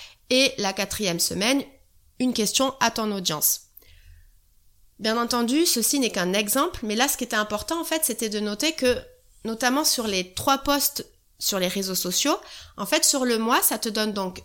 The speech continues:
huit posts de vente de tes produits et quatre posts de confiance expertise. Et en fait, c'est là où je parle d'équilibre. C'est qu'on est sur un équilibre de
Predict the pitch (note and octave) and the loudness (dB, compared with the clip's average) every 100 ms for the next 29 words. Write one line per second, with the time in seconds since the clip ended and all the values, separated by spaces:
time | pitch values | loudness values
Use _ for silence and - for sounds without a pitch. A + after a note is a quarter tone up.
0 | A3 C#4 D4+ D4+ C4+ - G3 G3+ G#3 G3+ | -2 -2 0 0 0 -2 -4 -4 0 0
1 | G3+ F3 F3 D#3+ D#3+ - G#3 A3+ E4 F#4 | 0 -4 -6 -6 0 2 2 0 -6 -8
2 | - - - _ - G#3+ D4 D#4 - A#3+ | -14 -20 -20 _ -8 -6 -4 -4 -4 -4
3 | C4+ D#4 - G#3+ A#3 A#3+ - - A#3+ A3 | -2 -2 -2 -2 -2 -2 -6 -8 -4 0
4 | - D4 B3+ B3 - A3 - - F3 - | 0 0 0 -2 -2 -4 -2 -2 -2 -6
5 | - - - - G3 F#3+ - D#4+ E4+ - | -10 -20 -20 -14 -8 -6 0 0 2 0
6 | - A#3 C#4 - B3+ C4 A3 A#3+ - A3 | 0 0 -2 -2 0 -2 -4 -6 -6 -6
7 | G#3+ F#3 - G3+ - A3+ C#4+ B3 G3 G#3 | -6 -6 -6 -6 -4 -2 -2 -2 -2 -2
8 | A3 A3+ A#3 C4+ D#4+ A3 G3+ A#3 | -4 -4 -4 -2 -2 -4 0 0